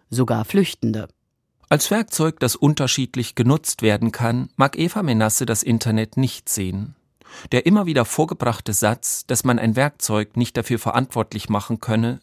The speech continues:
Speaker 2: wie Menschen es einsetzten, treffe grandios daneben. Für Menasse sind Apps und soziale Medien bewusstseinsverändernde Drogen. Die Corona-Pandemie, der sich die Autorin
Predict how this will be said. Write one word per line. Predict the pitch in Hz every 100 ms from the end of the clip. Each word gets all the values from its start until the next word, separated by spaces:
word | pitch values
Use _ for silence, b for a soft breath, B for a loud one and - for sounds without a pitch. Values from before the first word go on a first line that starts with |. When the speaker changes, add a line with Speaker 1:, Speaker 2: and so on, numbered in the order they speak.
| _
Speaker 2:
wie | 113
Menschen | 113 131 - 117
es | 113 -
einsetzten, | 131 135 - 95 - - 117 117 123 _
treffe | - 127 120
grandios | - 98 95 110 107 -
daneben. | - 104 113 113 95 104 - _ _ _ B B B B
Für | -
Menasse | 143 147 170 - 226
sind | - 120 -
Apps | 127 135 - - -
und | 113
soziale | 113 98 - 101
Medien | 101 101 101 - 117 117 -
bewusstseinsverändernde | 123 160 - - 101 95 - - 104 98 98 101
Drogen. | - 127 113 90 90 120 _ _ B B B
Die | -
Corona-Pandemie, | - 147 170 208 117 - 117 117 127 135 160 b b -
der | 156
sich | 208
die | - -
Autorin | 127 - 123 127 131